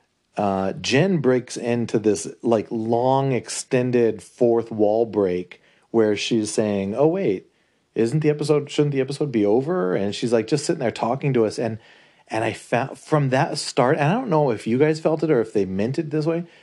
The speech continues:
but I felt the tension start to grow from that point on. From that point, it was like, even though that was supposed to be fun,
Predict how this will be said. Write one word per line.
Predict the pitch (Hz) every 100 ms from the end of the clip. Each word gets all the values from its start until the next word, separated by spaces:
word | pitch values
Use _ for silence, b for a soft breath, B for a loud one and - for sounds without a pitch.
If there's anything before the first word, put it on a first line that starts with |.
| b -
but | 117 -
I | 110
felt | 110 - 139 165 151
the | 131
tension | - - 113 117 - 147 151
start | - 117 -
to | - 104
grow | 87 87 92 131 104 98
from | - 117 104
that | 104 98
point | - 110 98
on. | 117 113 -
From | 120 104
that | 104 160 -
point, | 147 151 90 - B B B -
it | 113
was | 117 110 107
like, | 104 95 - _
even | 156 190
though | 196
that | 127 123
was | 127 -
supposed | - 123 117
to | 123
be | 101 92
fun, | - 101 101 113 170 196